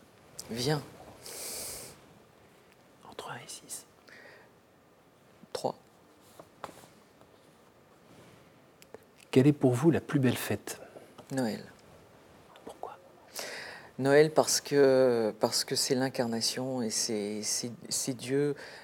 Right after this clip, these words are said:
Speaker 1: faible, tout petit, et c'est magnifique.
Speaker 2: Merci Natalia. Merci d'être venue de Lyon pour nous partager ce témoignage, pour nous ouvrir votre cœur, tout simplement.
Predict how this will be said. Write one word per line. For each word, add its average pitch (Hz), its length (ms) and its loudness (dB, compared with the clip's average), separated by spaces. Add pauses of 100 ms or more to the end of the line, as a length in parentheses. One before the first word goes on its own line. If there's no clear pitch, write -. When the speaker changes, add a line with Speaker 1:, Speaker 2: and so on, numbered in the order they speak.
(160)
Speaker 1:
faible, 156 600 8 (120)
tout 175 140 -2
petit, 156 480 -4 (240)
et 110 640 -6 (140)
c'est - 340 -4
magnifique. - 640 -8 (800)
Speaker 2:
Merci 123 220 2
Natalia. 147 460 4 (280)
Merci 123 260 0
d'être 131 160 8
venue 123 200 6
de 120 100 8
Lyon 135 360 4
pour 113 160 2
nous 110 460 4
partager 131 400 4
ce 131 100 0
témoignage, 117 680 4
pour 120 120 2
nous 117 180 6
ouvrir 139 300 6
votre 143 360 2
cœur, 123 320 2
tout - 140 -12
simplement. 101 500 -2